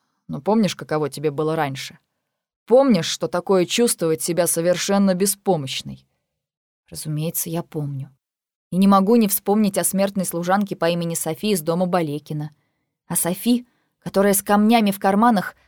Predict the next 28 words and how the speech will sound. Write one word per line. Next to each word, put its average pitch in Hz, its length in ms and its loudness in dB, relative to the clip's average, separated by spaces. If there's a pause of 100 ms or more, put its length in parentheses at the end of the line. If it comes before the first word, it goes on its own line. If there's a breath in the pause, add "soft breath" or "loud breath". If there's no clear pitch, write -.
затерялась 202 640 2
в 175 80 -10
глубинах 196 460 0
подводного 185 580 0
мира. 160 380 0 (640)
По 170 120 -6
моему 165 300 -4
телу 175 280 -4
пробегает 160 520 -6
дрожь. 151 400 -8 (600)
"Перестань 240 500 0
драматизировать 190 760 0
события". 160 600 -4 (680)
Я 175 100 -6
сажусь 165 320 -2
на 170 120 -2
грязном 170 400 0
полу, 190 360 -2 (360)
вытаскиваю 190 680 0
из 180 100 -2
своего 185 340 0
мешка 185 360 0
и 202 60 2
начинаю 185 460 0
резать 180 300 0
сыр, 247 340 -2 (260)
хлеб, 202 440 -2 (380)
яблоки. 170 600 -4